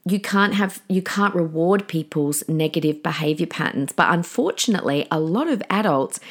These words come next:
have had their negative behavior patterns reinforced over and over. And it's up to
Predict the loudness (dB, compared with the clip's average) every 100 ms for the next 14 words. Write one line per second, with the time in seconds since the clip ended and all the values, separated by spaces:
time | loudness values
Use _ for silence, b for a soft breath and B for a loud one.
0 | B B -2 0 0 0 0 2 2 2
1 | 2 0 -2 -2 -2 0 0 -2 -2 -2
2 | -4 -2 -2 0 0 0 0 0 2 0
3 | -2 0 0 0 -2 -4 B B B 2
4 | 2 2 -2 -2 -6